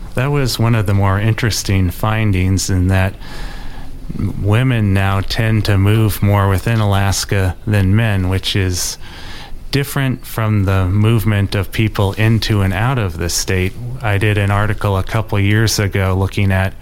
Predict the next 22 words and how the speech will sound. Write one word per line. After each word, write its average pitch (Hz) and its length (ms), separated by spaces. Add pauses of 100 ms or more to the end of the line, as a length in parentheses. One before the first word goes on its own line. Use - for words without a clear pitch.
(600)
migration 98 720
into 107 400
Alaska 98 420
and 95 100
out 107 180
of 104 80
Alaska, 95 480
and 98 80
it's 104 160
still 123 520 (400)
mostly 104 440
men, 98 260
about 95 220
a 92 60
hundred 98 340
and 92 140
twenty 98 580
per 101 360
hundred 95 420
women. 98 460 (1040)
But 98 300 (580)
in, 101 360